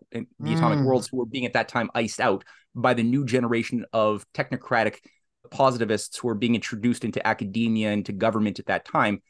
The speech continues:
Speaker 1: but they were still alive. Today, most of them are dead, unfortunately, but they were working with LaRouche around this Fusion Energy Foundation. And part of the idea of LaRouche was that, look, physical economy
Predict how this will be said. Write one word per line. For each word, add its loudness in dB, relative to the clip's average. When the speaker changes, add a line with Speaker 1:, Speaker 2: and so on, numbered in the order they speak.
Speaker 1:
but 0
they 2
were 4
still 2
alive. 4
Today, -2
most 0
of -10
them -2
are -2
dead, 2
unfortunately, -4
but -8
they 0
were 0
working 0
with -4
LaRouche -2
around 0
this -6
Fusion -2
Energy 0
Foundation. -4
And -2
part 4
of -2
the 4
idea 6
of 2
LaRouche 2
was 0
that, 4
look, 0
physical 0
economy 0